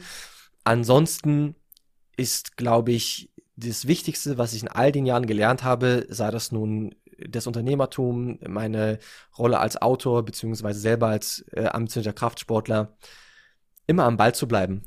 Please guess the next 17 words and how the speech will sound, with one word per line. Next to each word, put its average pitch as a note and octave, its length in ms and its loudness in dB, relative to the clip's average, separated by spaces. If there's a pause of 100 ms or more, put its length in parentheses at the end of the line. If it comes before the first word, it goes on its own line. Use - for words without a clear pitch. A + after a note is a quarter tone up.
(100)
Und A2+ 140 -2
wir A#2 80 0
haben B2+ 160 2
so C3+ 140 4
oft D3+ 140 2
über B2 140 0
die A#2 100 0
Adhärenz A#2+ 480 0
geredet A#2+ 440 0 (360)
und A#2 100 -4
ich G#2+ 80 -2
glaube, A2+ 260 2
das A2 200 2
ist A2+ 120 -6
es, A2 160 -6
was A2 160 -4
langfristig, G#2+ 840 -4